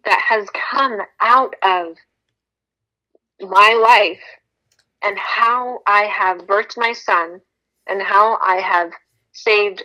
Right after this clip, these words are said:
s-, so many young girls' lives already with no money, no, like, nobody knows who Beyond Freedom is or anything. A-,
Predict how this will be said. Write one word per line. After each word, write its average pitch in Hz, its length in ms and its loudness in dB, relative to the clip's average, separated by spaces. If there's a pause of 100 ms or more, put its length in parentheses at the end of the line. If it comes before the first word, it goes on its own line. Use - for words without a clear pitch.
s-, - 240 -18 (480)
so 254 220 2
many 233 340 -2
young 196 160 0
girls' 190 300 0
lives 175 320 -2
already 180 640 0
with 190 260 -8 (220)
no 339 180 4
money, 190 400 -2
no, 240 580 2 (200)
like, 196 180 -2
nobody 254 260 0
knows 185 320 -2
who 185 120 -8
Beyond 175 260 -4
Freedom 180 300 -4
is 175 260 -6
or 175 80 -8
anything. 180 400 -10 (840)
A-, - 500 2